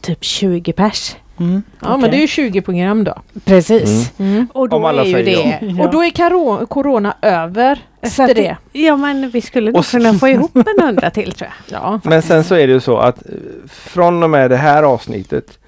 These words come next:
Speaker 4: s-, så är vi nog, vi, vi lovar ingenting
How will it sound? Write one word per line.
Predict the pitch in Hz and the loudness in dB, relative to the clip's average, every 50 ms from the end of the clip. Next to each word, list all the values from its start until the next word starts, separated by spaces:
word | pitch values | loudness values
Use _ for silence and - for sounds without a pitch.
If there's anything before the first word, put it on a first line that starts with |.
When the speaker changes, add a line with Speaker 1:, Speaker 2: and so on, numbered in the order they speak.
| _ _ _ _ _ _ _ _ _ | _ _ _ _ _ _ _ _ _
Speaker 4:
s-, | _ - _ _ _ _ _ _ _ _ - - | _ -20 _ _ _ _ _ _ _ _ -12 -4
så | - 151 | 0 2
är | 147 143 139 | 2 4 4
vi | 139 143 | 4 2
nog, | 143 135 123 113 - - | 4 4 4 2 0 -2
vi, | 147 143 151 - | -8 -8 -8 -8
vi | 175 170 165 160 | -4 -2 0 0
lovar | 175 196 196 175 156 151 185 202 220 | 2 2 2 4 2 2 2 2 2
ingenting | 220 190 151 135 120 - 110 107 120 156 160 | 0 0 0 0 -2 -2 -4 -4 -4 -6 -8